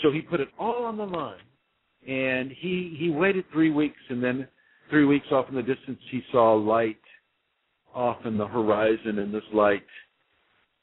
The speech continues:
uh, grew brighter and brighter, and he could tell that it was coming at him. And it came at him, and it hit him on his head, and boom, he began to have a top-down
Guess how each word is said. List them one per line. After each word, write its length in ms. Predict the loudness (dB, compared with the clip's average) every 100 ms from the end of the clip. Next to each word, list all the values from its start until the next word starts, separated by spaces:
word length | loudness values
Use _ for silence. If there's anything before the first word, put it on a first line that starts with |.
| _ -10
uh, 420 | -8 -8 -10 -12 -16 -6
grew 180 | 2 2
brighter 420 | 4 2 4 2
and 100 | 0
brighter, 380 | 0 0 2 0
and 80 | -2
he 100 | -4
could 160 | -6 0
tell 160 | 2 4
that 120 | 2
it 80 | -2
was 100 | -10 _ -4
coming 300 | -2 0 -2
at 220 | -4 -6
him. 320 | -4 -6 -8 -18 _ _ _ _ _ _ _ _ _ _ _ -2
And 100 | -2
it 100 | 0 2
came 240 | 4 4
at 160 | 0 -4
him, 220 | -8 -10 -10
and 140 | -8
it 160 | -6 -8 -12 -4
hit 160 | -2 -2
him 180 | -6 -10 -14 _ _ _ _ 0
on 220 | 0 2
his 140 | -4 -8
head, 280 | -8 -8 -8
and 140 | -10 -12 -12 0
boom, 460 | 2 4 0 -4 _ _ _ _ _ _ _ _ _ _ _ _ _ _ _ _ -12
he 100 | -8
began 320 | -6 -6 -8
to 80 | -8
have 180 | -8 -10
a 40 |
top-down 560 | -6 -6 -6 -10 -12